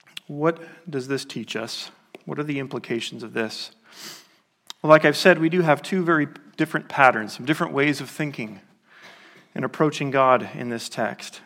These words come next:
And one commentator actually says, and I think this is so wise, that the closer that they get to each other, the clearer the distance is between their ways of thinking.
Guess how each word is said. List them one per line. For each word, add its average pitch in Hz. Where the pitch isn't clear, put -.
And 143
one 190
commentator 160
actually 143
says, 143
and 135
I 139
think 226
this -
is 147
so 147
wise, 127
that 123
the 135
closer 220
that 143
they 156
get 165
to 185
each 180
other, 190
the 139
clearer 202
the 151
distance 170
is 120
between 147
their 135
ways 131
of 117
thinking. 110